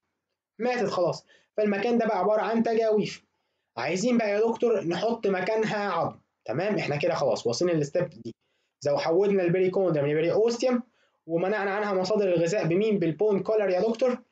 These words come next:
فابتدت تحوش وتكبر في الحجم، رسبت كالسيوم، ماتت. حلو، ولما ماتت سابت مكانها تجاويف. ماشي يا دكتور، عايزين بقى ايه؟ نع-، ننقل، نحط عظم هنا يا دكتور بقى.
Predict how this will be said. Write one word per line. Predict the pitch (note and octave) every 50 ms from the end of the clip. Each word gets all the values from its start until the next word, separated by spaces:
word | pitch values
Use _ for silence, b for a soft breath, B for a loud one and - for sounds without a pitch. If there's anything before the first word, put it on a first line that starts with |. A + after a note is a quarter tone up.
| b b b b b b
فابتدت | F3 D#3+ - G#3+ G#3+ G3+ G3+
تحوش | F3 - G3+ A3 G#3 F3 D#3 C#3+ D#3+
وتكبر | E3+ F3+ G#3 G3 F#3+ F#3+
في | E3+ F3+
الحجم، | - - F#3+ F3 B2 A#2+ - _ _ -
رسبت | D3 D#3+ D#3+ - - A3 G#3 G3+ G#3 -
كالسيوم، | G#3+ F#3+ F3+ - B2+ G#2 G2+ G2+ - _ _ _ _
ماتت. | C#3+ D#3+ F3+ G3+ A3+ A#3+ A#3 C#4 C#4 C#4 - - _ _ _ _ _ _ _ _ _ _ _
حلو، | - A3 A#3+ B3 B3 b b b b b b b -
ولما | E3+ G3 A#3 A#3 A3 G#3+
ماتت | A#3 B3 B3 B3 G#3+ -
سابت | A3+ A3 G#3+ G#3
مكانها | F#3+ F3+ F3 G3+ F#3+ F#3+ F#3
تجاويف. | F3 D#3+ C#3+ C3+ A2+ G3+ - - - _ _ _ _ _ _ _ _
ماشي | - G3 G3+ G3+
يا | F3+
دكتور، | B2+ G#2+ - - - - _ _ _ _ _ _ _ _ _ _ _ _ _ _ _ _ _ _
عايزين | - - C3 C3 B2+ D#3 E3+
بقى | E3+ E3 D3+
ايه؟ | D#3 E3 E3+ E3 E3+ b b b b b b b b b b _ -
نع-، | C3 B2+ B2 - -
ننقل، | D3+ F3+ G#3 F#3+ D#3 D3+ C3+ A#2 G2 - - _ _
نحط | - - - F#3+ G3 F#3+ F3
عظم | C#3+ E3 G3+ F#3+ F#3 F3+
هنا | F#3+ G3+ G3
يا | G3
دكتور | G#3 G#3 G#3 - E3+
بقى. | F3 - - -